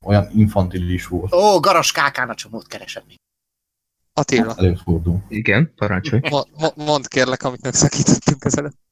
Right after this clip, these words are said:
Speaker 4: Ja, semmi, hát igazából én a-, arra gondoltam, hogy, hogy rossz köthető tényleg az ilyen, az ilyen, ö, legnagyobb ilyen, ilyen bunkóság tényleg, ami, ami ebben a filmben van. És, és nem is működik jól az a poén, vagy nem is tudom, mit akartak.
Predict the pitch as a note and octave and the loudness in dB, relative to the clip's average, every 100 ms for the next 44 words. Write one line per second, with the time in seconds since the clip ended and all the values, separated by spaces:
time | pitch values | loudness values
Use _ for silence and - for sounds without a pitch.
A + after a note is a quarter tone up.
0 | - C#3 D3+ F#3 - D#3 A2 B2 B2+ C3+ | 2 6 8 8 6 6 6 4 2 2
1 | C3+ C3+ C#3 C#3 C#3 A2+ A#2+ A2+ A2 G#2 | 4 6 6 6 6 6 4 4 4 4
2 | G#2+ G#2+ A2 A#2 A2 F#2+ - G2+ A2+ B2 | 4 4 2 2 2 0 2 4 4 4
3 | - _ - G2+ G#2 G2+ - G#2 G2 G#2 | 2 _ -2 0 2 2 4 4 4 4
4 | G2 G#2 G#2 G2 F#2+ A#2 G#2+ G#2 - - | 4 4 4 2 0 2 4 2 0 -8
5 | - - - A#2 A2+ F#2+ F#2 F#2+ G2 G2 | -8 -2 2 4 4 4 4 4 4 2
6 | G2 - F#2 G2 F#2+ F#2+ G#2 B2 G#2 - | 2 0 2 2 2 2 2 2 2 2
7 | F#2+ - F2+ F#2 E2+ G#2+ F#2+ F#2+ G2+ G2+ | 2 4 2 0 0 2 2 4 4 4
8 | G#2 - G2+ G2+ G#2 G2 G2 G#2+ G2+ F#2+ | 4 4 4 4 6 2 4 2 4 2
9 | F#2+ G2 G#2+ _ _ _ _ - - - | 4 4 2 _ _ _ _ 0 2 2
10 | A#2 D3 B2+ G#2+ A2 G#2+ A2 G#2 - A2 | 2 4 4 4 2 2 2 0 2 4
11 | G#2 G2+ A2 G#2 - A2+ A2 A2 A2 G#2 | 6 4 4 0 4 6 6 6 4 4
12 | G#2 B2 B2 - A#2 G#2+ G#2+ A2 G2+ | 4 4 4 4 4 4 2 2 0